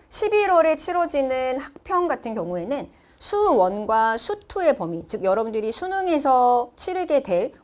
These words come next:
공통교과에 대한 이 과정들로만 채워지게 되어 있습니다. 자, 특히나 십일월 모의고사 같은 경우에는요, 이제 수 원은 전 범위를 다루고요. 수 투는 한 중반 정도까지의 범위를 다루고 있기 때문에,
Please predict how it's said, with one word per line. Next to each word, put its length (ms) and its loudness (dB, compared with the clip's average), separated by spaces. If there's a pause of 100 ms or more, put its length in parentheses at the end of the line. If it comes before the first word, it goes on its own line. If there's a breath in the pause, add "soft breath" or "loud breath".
공통교과에 1040 0
대한 400 -2 (240 loud breath)
이 300 -6
과정들로만 840 0
채워지게 480 -6
되어 160 -10
있습니다. 400 -12 (240 loud breath)
자, 120 -2
특히나 500 -2 (240 loud breath)
십일월 480 0
모의고사 500 0
같은 480 -4
경우에는요, 760 -6
이제 100 -8
수 160 -2
원은 260 4
전 240 -4
범위를 320 -2
다루고요. 600 -12 (300 soft breath)
수 200 -6
투는 320 0
한 140 -6
중반 500 0
정도까지의 800 0
범위를 320 -6
다루고 340 -4
있기 240 -8
때문에, 480 2